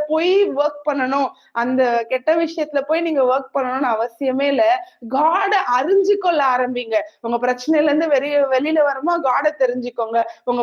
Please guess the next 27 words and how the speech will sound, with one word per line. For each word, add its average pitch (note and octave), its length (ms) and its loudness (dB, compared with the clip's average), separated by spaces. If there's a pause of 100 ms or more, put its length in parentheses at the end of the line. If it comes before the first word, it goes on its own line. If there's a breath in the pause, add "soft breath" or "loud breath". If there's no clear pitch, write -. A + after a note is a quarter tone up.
போராட்டத்துல D#4 500 2
இருந்து D#4 220 2
வெளியில D4 260 0
வரணுமா, C#4+ 420 -2
God-அ D#4 400 0
தெரிஞ்சுக்கோங்க. B3 540 -4
உங்க A3+ 140 -4
வியாதியில C4+ 380 2
இருந்து D#4+ 260 2
வெளியில D4 360 -2
வரணுமா, D4 360 0 (240 loud breath)
அவரை F4+ 320 0
தெரிஞ்சுக்கோங்க. F#4 560 0
வசனம் D#4 420 0
சொல்லுது, E4 260 0 (300 soft breath)
அவரை F4+ 380 0
அறிவதே A4+ 540 2
நித்திய A4+ 320 2
ஜீவன். D4+ 420 0 (160)
ஆமென். F4 320 0 (340 loud breath)
அறிஞ்சுக்கிறதுனா G#4+ 760 2 (100)
இப்படிதான், F#4 360 0
இன்டிமேட் G#4+ 480 -2
ரிலேஷன்ஷிப்குள்ள F#4+ 840 -2
போய் G4+ 100 0
அவர் E4 240 2
யாருன்னு E4+ 460 0